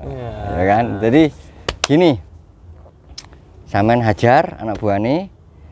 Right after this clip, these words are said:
Speaker 2: Nanti setelah tumbang semua, eh, nanti sampean panggil saya sama, eh, Joko Lawu. Nanti eksekusi Samsudin.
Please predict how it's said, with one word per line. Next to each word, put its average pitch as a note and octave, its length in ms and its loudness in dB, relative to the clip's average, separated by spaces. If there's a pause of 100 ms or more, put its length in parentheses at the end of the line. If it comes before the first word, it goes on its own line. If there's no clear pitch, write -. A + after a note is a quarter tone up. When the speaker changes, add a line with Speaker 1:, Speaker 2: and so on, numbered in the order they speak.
(100)
Speaker 2:
Nanti G#2+ 360 -2
setelah G#2 600 0
tumbang G2+ 480 2
semua, G#2+ 520 0 (880)
eh, A2 300 4
nanti G#2+ 380 0
sampean A2 580 -2 (360)
panggil G#2+ 360 2
saya G#2 240 2
sama, G2+ 560 -2 (880)
eh, F#2 520 0 (300)
Joko G2+ 240 2
Lawu. G#2+ 440 2 (1900)
Nanti G2 380 -2 (720)
eksekusi F#2+ 420 -6
Samsudin. F#2 540 -4